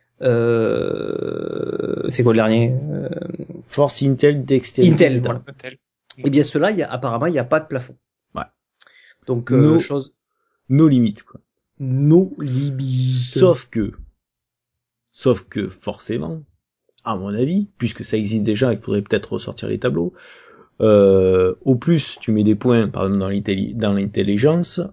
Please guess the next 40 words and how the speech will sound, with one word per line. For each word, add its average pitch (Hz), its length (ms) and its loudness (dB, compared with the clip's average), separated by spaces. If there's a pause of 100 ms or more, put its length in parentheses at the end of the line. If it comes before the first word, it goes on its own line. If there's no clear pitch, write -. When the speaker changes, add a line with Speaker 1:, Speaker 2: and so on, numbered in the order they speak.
(140)
Speaker 2:
au, 113 380 2 (360)
au 120 120 4
moins, 143 280 6
ta, 104 380 2
ta, 101 800 2
la, - 140 -4
la 110 140 0
valeur 120 400 4
va, 101 600 -2
va 110 80 2
augmenter 110 520 -4
ton 104 560 -6 (380)
Speaker 3:
Le 127 80 -8
rendement 135 320 -4
décroissant. 127 480 -12
Speaker 2:
le 120 100 0
rendement, 110 400 0
voilà, 101 180 -8
c'est 107 160 -10
le 104 100 -6
fameux 120 400 2
rendement 120 420 2
décroissant. 117 580 -6 (500)
Merci, 117 280 -2
Speaker 3:
Tout 139 40 0
à 131 40 0
Speaker 2:
Mister 117 220 -6
Speaker 3:
fait. 104 100 -12
Speaker 2:
Do. 117 240 8 (1200)
<laughs> 403 120 -2 (600)
Donc, 147 200 8
Speaker 3:
Et, 131 60 -8
euh, 123 220 -4 (480)
Speaker 2:
à 113 80 -4
mon 135 80 0
avis, 175 240 2
tu - 180 -16
peux 135 140 -8
Speaker 3:
et 113 40 -2
Speaker 2:
avoir 120 260 -10